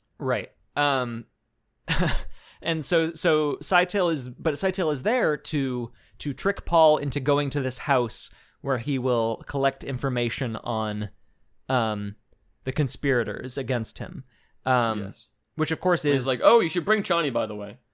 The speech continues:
Speaker 1: Yeah.
Speaker 2: <laughs>
Speaker 1: This is, of course, um, Paul recognizes that this is a trick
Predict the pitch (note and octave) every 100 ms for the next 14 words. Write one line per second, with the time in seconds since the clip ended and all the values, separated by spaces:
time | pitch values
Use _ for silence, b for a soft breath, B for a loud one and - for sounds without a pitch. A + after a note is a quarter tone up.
0 | _ _ - D#3 C3+ A2 D#3 E3+ - _
1 | - E3 F3+ E3+ F3 - F3+ E3 - -
2 | - C3+ B2 A2+ - _ - - D3+ D3
3 | C#3 - - - - _ C#3 C#3+ C#3+ B2+
4 | B2+ A2 A2+ A2+ C3 C3 A#2 A#2 - B2+
5 | F#2+ - -